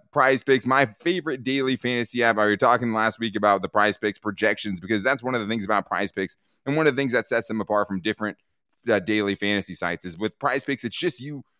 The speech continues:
versus their projections. And we had gone over a couple of the projections before the game, you know, and we were talking, hey, will Justin Herbert have more or less than two hundred sixty-eight yards? And we thought Joshua Kelly, who ended up getting hurt,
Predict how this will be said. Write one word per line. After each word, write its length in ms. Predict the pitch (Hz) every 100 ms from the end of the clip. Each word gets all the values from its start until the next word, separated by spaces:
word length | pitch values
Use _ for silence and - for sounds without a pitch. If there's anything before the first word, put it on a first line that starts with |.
| _
versus 320 | 123 127 113 101
their 180 | 110 104
projections. 640 | 104 98 92 90 85 78
And 100 | 104
we 80 | 107
had 120 | 92
gone 240 | 107 117
over 300 | 113 101 98 - _
a 60 | 127
couple 320 | - 165 160
of 120 | 139
the 80 | 120
projections 600 | 117 117 113 110 - 110
before 360 | 90 98 117 117
the 100 | 104
game, 420 | 98 104 104 98
you 120 | 104
know, 240 | 95 87 92
and 100 | 98
we 60 |
were 80 | 98
talking, 260 | 104 101 95
hey, 240 | 120 107 - _ _
will 80 | 107
Justin 320 | 104 139 135
Herbert 140 | 147 147
have 120 | 135
more 320 | 143 190 190
or 60 | 180
less 300 | 180 180 -
than 200 | 175 170
two 140 | 185
hundred 260 | 180 170 170
sixty-eight 480 | 160 - 156 160 139
yards? 400 | 139 147 151 117
And 180 | 95 87 _ -
we 80 | 117
thought 220 | 135 127
Joshua 360 | 131 131 - 120
Kelly, 240 | 131 131
who 120 | 123
ended 200 | 139 135
up 100 | 139
getting 240 | 131 170 151
hurt, 260 | 165 190